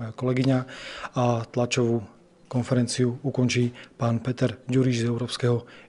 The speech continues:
inštitútu pre ochranu spotrebiteľa a právny štát. Ako som už spomenul, dnešná tlačová beseda sa bude venovať podpore ťažby domáceho uhlia.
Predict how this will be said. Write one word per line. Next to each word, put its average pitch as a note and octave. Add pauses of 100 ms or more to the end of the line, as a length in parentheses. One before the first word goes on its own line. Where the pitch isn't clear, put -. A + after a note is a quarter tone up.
inštitútu B2 (240)
pre -
ochranu A#2
spotrebiteľa A2+
a -
právny A2+
štát. - (2000)
Ako D#3+
som E3+
už -
spomenul, D#3 (160)
dnešná C3+
tlačová C#3
beseda C3+
sa C3
bude C3+ (320)
venovať C3+ (320)
podpore C3+ (320)
ťažby B2
domáceho A#2+
uhlia. A2